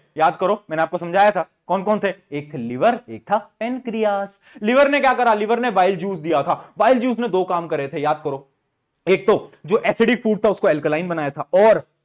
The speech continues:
दूसरा क्या था? Emulsification of fat। जो फैट्स के बड़े बड़े ग्लोब्यूल्स थे उसको ब्रेक डाउन करा, किसके अंदर? Emulsification of fat,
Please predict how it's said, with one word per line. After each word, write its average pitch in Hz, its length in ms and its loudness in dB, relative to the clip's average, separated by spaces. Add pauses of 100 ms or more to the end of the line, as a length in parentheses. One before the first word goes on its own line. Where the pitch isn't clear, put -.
(540)
दूसरा 175 260 0
क्या 180 120 4
था? - 260 -2 (140)
Emulsification 175 760 -4
of 147 160 -10
fat। 98 320 -14 (320)
जो 190 120 0
फैट्स 170 340 0
के 202 80 2
बड़े 170 180 2
बड़े 170 140 2
ग्लोब्यूल्स 165 520 0
थे 202 140 0 (640)
उसको 180 220 -2
ब्रेक 185 240 0
डाउन 175 160 2
करा, 156 200 4 (220)
किसके 190 220 -2
अंदर? 180 280 0 (260)
Emulsification 180 800 -2
of 185 120 -4
fat, 220 200 4